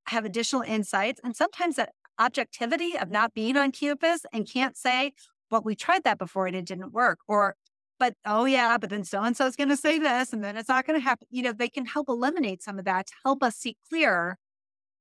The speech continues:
what are some pathways that may be available to us, or how can we reimagine this or, or, or look at this in a different way. I would be remiss if I didn't mention the role that leadership plays in our college campuses, especially as we're looking at,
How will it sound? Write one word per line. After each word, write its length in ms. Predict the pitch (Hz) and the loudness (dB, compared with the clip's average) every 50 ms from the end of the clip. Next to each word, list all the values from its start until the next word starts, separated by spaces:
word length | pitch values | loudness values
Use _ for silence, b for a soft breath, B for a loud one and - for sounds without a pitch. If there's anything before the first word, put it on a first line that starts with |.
| _ _ _ | _ _ _
what 180 | - 240 285 330 | 2 2 4 4
are 60 | 381 | 4
some 180 | - - 311 277 | 2 2 0 0
pathways 480 | 262 208 233 233 - - 233 208 208 | 2 2 0 0 0 -2 -4 -4 -2
that 120 | - 202 202 | -4 -6 -6
may 160 | 208 202 208 | -4 -8 -8
be 160 | 175 220 202 | -6 -4 -4
available 440 | 190 175 190 190 185 180 170 - 156 | -4 -2 0 0 0 0 -2 -4 -10
to 120 | - - 156 | -12 -12 -12
us, 140 | 160 - | -10 -8
or 40 | 202 | -8
how 200 | 190 - - 285 | -6 -2 -2 -2
can 180 | 277 - 311 294 | 0 2 2 2
we 100 | 285 277 | 2 2
reimagine 880 | 262 226 226 226 226 214 202 196 196 185 190 190 180 - 190 175 165 | 0 0 0 0 2 2 2 2 2 2 2 0 -2 -6 -8 -8 -8
this 180 | 165 - - - | -8 -8 -10 -10
or, 140 | 170 165 156 _ _ _ _ - | -10 -10 -12 _ _ _ _ -2
or, 160 | 190 190 180 - | -2 -2 -2 0
or 140 | - 196 190 | -2 -4 -2
look 220 | 185 214 208 - | 0 -2 -2 -2
at 100 | 190 - | -4 -6
this 200 | - 175 - - | -6 -10 -10 -8
in 100 | 175 165 | -6 -6
a 80 | 165 156 | -6 -4
different 320 | - 165 - - 170 - | -6 -6 -6 -8 -10 -6
way. 360 | - 175 165 156 - - 156 _ _ _ _ _ _ _ _ _ _ _ - | -4 -4 -4 -4 -4 -6 -10 _ _ _ _ _ _ _ _ _ _ _ -4
I 80 | - 269 | -2 0
would 160 | 311 320 285 | 2 4 4
be 160 | 285 320 320 | 4 4 4
remiss 400 | 311 311 320 294 277 349 381 - | 2 2 2 4 4 4 4 2
if 120 | - 339 - | -2 0 2
I 100 | 254 226 | 2 0
didn't 380 | 185 170 226 233 254 277 - | 2 0 -2 0 0 0 -2
mention 360 | - 208 202 190 - - 196 185 | 0 -2 0 0 -2 -2 -4 -2
the 120 | 185 175 | -2 -4
role 400 | 165 151 170 190 202 214 220 220 | -4 -2 -2 0 0 2 0 0
that 260 | 214 220 190 - 175 | 0 -2 -6 -6 -8
leadership 480 | 165 180 190 196 180 175 165 - - - _ _ | -6 -4 -4 -2 -2 -2 -4 -6 -10 -12 _ _
plays 380 | - 170 - - - - - - - | -8 -8 -8 -8 -10 -18 -20 -10 -2
in 100 | 214 196 | 0 2
our 120 | 180 180 | 2 2
college 320 | 175 - 190 180 170 165 - | 0 0 0 0 0 -2 -4
campuses, 520 | - - 170 - - 160 - - 160 - | -6 -6 -6 -6 -6 -8 -10 -10 -10 -8
especially 720 | 190 180 - - - - - 294 302 302 - - 285 247 226 | -10 -10 -10 -12 -12 -4 0 2 2 2 2 0 2 2 2
as 140 | 202 180 180 | 2 2 0
we're 120 | 196 196 | -4 -4
looking 360 | 190 190 185 180 - 190 180 | -4 -4 -4 -4 -2 -2 -2
at, 220 | 175 170 170 180 | 0 0 -2 -2